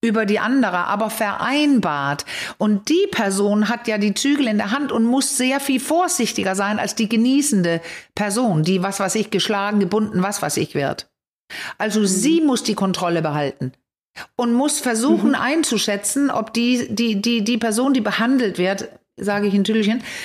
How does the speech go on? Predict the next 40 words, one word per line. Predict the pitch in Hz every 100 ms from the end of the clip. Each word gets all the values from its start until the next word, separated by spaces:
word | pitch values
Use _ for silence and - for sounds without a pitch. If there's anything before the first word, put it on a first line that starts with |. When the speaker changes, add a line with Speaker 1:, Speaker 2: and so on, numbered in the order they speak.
| - -
Speaker 1:
ob | 220 -
die | 277 285
jetzt | 269 269 - 220
auf, | 220 -
ganz | 247 277 311
auf | 233 -
grün | 277 311 339
steht | - 214 214
und | 214 233
ob | 233
es | 233
aus | 233 233
meiner | 226 285 359 254
Sicht | 208 226 -
vielleicht | 233 233 269 - -
ein, | 214 220 220 214 214 - _ -
ein | 220 214 214 214 214 208
Gelb | 277 320 -
ist. | 147 139 - _ _ _ _ _ - -
Weil | 208 269 320 - 190 - - -
Speaker 2:
Mhm. | 226
Speaker 1:
Leute, | 247 320 311 294
die | 294 240 233 240 _ _ _ -
gequält | 208 214 233 269 302 208
werden | 190 208
im | 220
positiven | 208 247 233 214
Sinne, | 247 233
weil | 196
sie | 190
es |
gerne | 185 190 175
wollen, | 185 233 311 - - - - _
äh, | 233 233 226
die | 247
haben | 254
ja | 262
ein | 220
anderes | 240 247 233
Schmerzempfinden. | 262 294 214 175 180 170 147